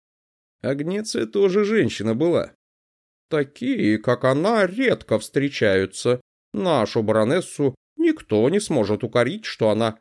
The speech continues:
ведёт себя как мужчина». «А от мысли протащить свою внучку в невесты графа он откажется?» Фрико задумался.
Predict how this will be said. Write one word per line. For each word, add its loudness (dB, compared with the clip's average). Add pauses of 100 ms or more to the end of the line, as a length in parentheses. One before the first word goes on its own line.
ведёт -2
себя -2
как -4
мужчина». -6 (760)
«А 0
от -4
мысли -2
протащить -2
свою -2
внучку 0
в -2
невесты 0
графа 0
он 0
откажется?» -4 (760)
Фрико -6
задумался. -2